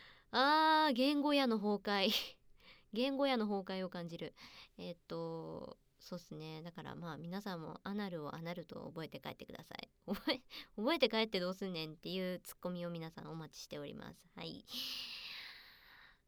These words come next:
これ、今何分ぐらい喋ったのかな？ちょっとそろそろいいかな？そろそろ、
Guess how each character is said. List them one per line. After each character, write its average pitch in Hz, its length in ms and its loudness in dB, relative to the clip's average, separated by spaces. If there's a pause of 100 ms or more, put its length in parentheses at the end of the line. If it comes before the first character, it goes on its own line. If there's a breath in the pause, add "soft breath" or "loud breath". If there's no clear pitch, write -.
こ 240 100 -6
れ、 226 360 0
今 190 200 -6
何 170 180 -8
分 175 180 -8
ぐ 180 80 -6
ら 196 60 -2
い 190 40 -6
喋 175 200 -10
っ - 20 -18
た 151 100 -14
の 135 60 -14
か 139 80 -12
な？ 175 420 -6
ち - 60 -20
ょ - 20 -20
っ - 40 -20
と - 60 -20
そ - 140 -16
ろ 160 60 -16
そ - 140 -20
ろ 143 40 -12
い 143 40 -14
い - 20 -18
か 147 100 -12
な？ 147 200 -12
そ - 100 -14
ろ 180 60 -8
そ 170 100 -4
ろ、 - 60 0